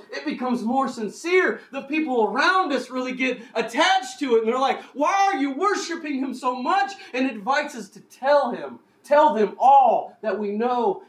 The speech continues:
and think about him to, to display that t-,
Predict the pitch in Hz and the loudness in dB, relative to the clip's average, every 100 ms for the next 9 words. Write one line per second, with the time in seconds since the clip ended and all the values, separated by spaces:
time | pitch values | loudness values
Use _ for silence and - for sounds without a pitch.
0 | - 185 214 262 240 190 175 165 180 185 | -10 -8 -4 -4 -4 -2 -2 -2 0 0
1 | 160 - - 202 185 190 214 165 185 - | -2 -12 0 4 4 2 -10 -2 -2 -2
2 | - 214 226 214 165 139 131 _ _ _ | -10 -4 -2 -4 -6 -14 -18 _ _ _
3 | _ | _